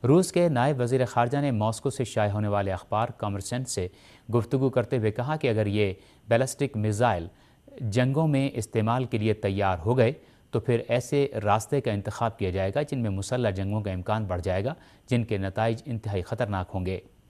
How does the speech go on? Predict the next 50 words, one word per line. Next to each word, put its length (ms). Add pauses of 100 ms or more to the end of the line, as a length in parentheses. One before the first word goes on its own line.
(460)
روس 300
کے 140
نائب 320
وزیر 240
خارجہ 320
نے 140
اس 100
بات 260
کا 120
ذکر 240
کرتے 320
ہوئے 120
کہ 120
بیلسٹک 480
میزائلوں 460
کی 120
توسیع 380
سے 160 (380)
عالمی 340
سطح 300
پر 140
اسٹریٹجک 640
توازن 460
متاثر 420
ہوگا، 260 (340)
کہا 220
کہ 120
اس 120
قسم 260
کے 140
سسٹم 420
کا 120
بغور 420 (440)
جائزہ 380
لینے 260
کی 100
ضرورت 280
ہے 60
تاکہ 260
روس 280
کی 100
سلامتی 460
پر 160 (320)
ان 160
کے 140
کتنے 400
اثرات 420
مرتب 360
ہوں 140
گے، 80